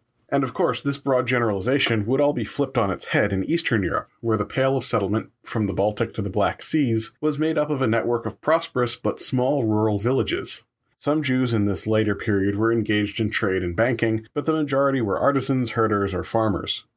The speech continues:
This is an area I need to study more myself, but my impression is that it all worked because the manor-style villages of Eastern Europe were large enough to support the necessary local institutions, like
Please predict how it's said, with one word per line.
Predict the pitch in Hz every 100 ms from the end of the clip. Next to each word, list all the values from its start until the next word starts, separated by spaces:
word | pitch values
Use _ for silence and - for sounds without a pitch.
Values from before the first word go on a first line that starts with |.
| _
This | - 156
is | 160
an | 135
area | 123 139 143
I | 107
need | 117 113
to |
study | 107 110 113 120
more | 117 117
myself, | 92 90 117 147 - - _
but | 107
my | 107 123
impression | 120 170 170 156
is | 127
that | 117 110
it | 113
all | 110 101
worked | 113 143 -
because | 117 107 117 107 104
the | 107 95
manor-style | 98 110 131 - 117 110 98
villages | 117 127 107 117
of | 101 95
Eastern | 101 104 98
Europe | 113 123 123 -
were | 110 107
large | 123 156 110
enough | 113 -
to | -
support | - 90 - 151 -
the | 104
necessary | 113 135 - 107 110
local | 95 92 98
institutions, | 95 - - 170 - - - - -
like | 110 104 - -